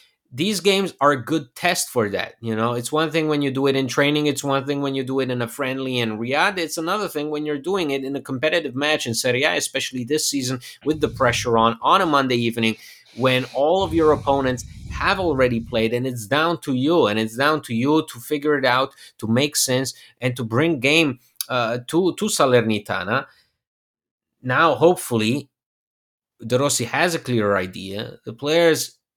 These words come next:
have a perhaps better understanding about themselves. That's at least, that's my hope. My hope is not to, to win all the next games. My hope is to see a team that knows itself, because if there is something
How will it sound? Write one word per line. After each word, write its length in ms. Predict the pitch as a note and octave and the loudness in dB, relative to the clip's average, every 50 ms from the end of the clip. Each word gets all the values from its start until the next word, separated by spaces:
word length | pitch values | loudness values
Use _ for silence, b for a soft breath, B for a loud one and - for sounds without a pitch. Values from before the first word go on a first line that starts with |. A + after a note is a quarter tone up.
| _ _ _ _ - | _ _ _ _ -10
have 320 | - C#3+ D#3 D#3 D#3+ D3+ | -2 0 2 2 2 2
a 100 | C#3+ C#3+ | 0 -2
perhaps 580 | C3+ B2 - B2+ - D3 C#3 C#3+ D3 C3 A#2+ A2 | -2 -4 -12 -6 -2 0 2 2 2 0 -4 -4
better 320 | G#2+ B2+ D3 D#3 D#3 D#3 | 0 2 2 4 4 4
understanding 640 | D3 C#3+ C#3+ C3+ C3+ C3 - - C#3+ C#3+ C#3+ D3 C#3+ | 2 2 0 -2 -4 -4 -2 -2 -2 -2 -2 -4 -2
about 260 | C3+ C3 B2+ B2+ A#2+ | 0 2 2 2 2
themselves. 600 | A#2 A#2 A2+ A2 - - - F#2 F#2 G#2 A2+ A#2 - | 0 -2 -2 -2 -4 -6 -6 -6 -6 -6 -8 -6 -2
That's 280 | D3 E3 G3 G3+ - | 0 0 0 0 -2
at 100 | F#3+ F3 | -4 -4
least, 440 | D#3+ C#3+ D#3+ G3 F#3+ - - - B2 | -2 -2 -2 -2 -4 -6 -8 -8 -4
that's 260 | A#2+ D#3+ F#3 F#3 - | -2 -2 -2 -2 -2
my 140 | - F#3 E3+ | 0 0 0
hope. 440 | C3 - - D3 F3+ D#3+ - - B B B B B B B _ | 0 0 2 2 2 2 0 -2 B B B B B B B _
My 100 | C3+ F3 | 0 2
hope 220 | G#3 A3 A3 F#3 | 4 4 4 4
is 100 | E3 C3 | 2 2
not 320 | C#3 D3 D#3 E3 D#3+ - - | 2 2 2 2 2 0 -2
to, 260 | - B2 A2+ G#2 B B B B _ | -2 0 -2 -2 B B B B _
to 100 | - B2+ | -4 0
win 220 | B2 B2 A#2+ A#2 | 2 4 4 4
all 200 | A2+ G#2 A2 A2+ | 4 4 4 2
the 120 | G#2 A2 G#2 | 2 2 0
next 300 | G2+ G#2 G#2 - - - | 0 -2 -2 -2 -4 -6
games. 420 | - G#2 F#2+ F2+ D#2+ - - - | -6 -6 -6 -6 -8 -12 -18 -8
My 160 | - C#3+ F3 F3 | -4 -2 -2 -2
hope 280 | F#3 G#3 G#3+ G#3 G#3 | -2 -2 -4 -2 -2
is 260 | F3 C#3 B2+ B2+ B2 _ _ | -2 -4 -4 -8 -12 _ _
to 100 | - C#3 | -8 -6
see 400 | A#2+ - - - G3 G#3 G#3 - | -4 -4 -6 -4 -4 -4 -4 -2
a 140 | - B2 B2+ | -2 -4 -4
team 480 | _ - - F3+ G3 G#3 G#3+ G3+ - - - | _ -8 -4 -2 0 0 0 -2 -4 -8 -8
that 200 | A2+ B2+ B2+ A#2+ | -6 -4 -2 0
knows 500 | A#2 A2+ A2+ A#2+ C#3 E3+ G3 G#3 F#3 D#3+ | 2 2 4 4 4 4 4 2 0 -2
itself, 520 | D3 A2+ A#2 - - - F2+ E2+ F#2 - - | -4 -4 -2 -4 -2 -2 -4 -4 -6 -10 -8
because 340 | - B2+ A#2+ D3 C#3+ C3 A#2+ B B B B B B _ | -8 -6 -2 0 -2 -2 -2 B B B B B B _
if 160 | - C3+ B2+ | -8 -8 -4
there 140 | C#3+ F#3+ G#3+ | 0 2 2
is 220 | A3+ - - - - | 4 4 2 -2 0
something 560 | - C#3+ D3+ D#3+ D#3 - - G3+ G#3 G3+ | 2 2 2 2 -2 -4 -4 -2 -2 -4